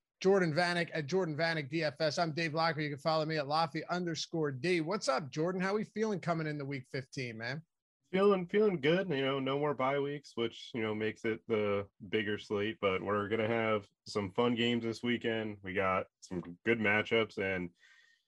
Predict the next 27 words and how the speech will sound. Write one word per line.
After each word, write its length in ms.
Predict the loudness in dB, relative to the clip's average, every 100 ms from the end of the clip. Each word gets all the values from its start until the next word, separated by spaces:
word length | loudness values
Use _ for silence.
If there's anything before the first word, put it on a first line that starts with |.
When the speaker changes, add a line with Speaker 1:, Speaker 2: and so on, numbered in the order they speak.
| _
Speaker 2:
man, 180 | 4 6
this 140 | 6 6
N 100 | 4
F 80 |
L 140 | 4 2
year 240 | 2 2
has 100 | 0
been 200 | -2 -4
pretty 260 | -2 -2 -2
tough 320 | 0 0 0 -4 -4 -4
<laughs> 340 | -6 0 2 4
at 140 | 6
the 360 | 6 4 6 4
end 120 | 4
of 60 |
the 120 | 2 0
season. 460 | 0 0 0 -2
We've 200 | -2 0
had 240 | 2 0 0
some 280 | -4 -4 -8 _ -16
strange 540 | -10 0 2 4 4
outcomes 640 | 4 4 2 -2 -2 -4 -6
and 360 | -4 -2 -2 -4 _ _ _
some 280 | -4 -4 -2
wild, 680 | 0 4 6 6 4 2 -2
wild 340 | 0 2 2 0
comebacks. 480 | -6 -6 -8 -10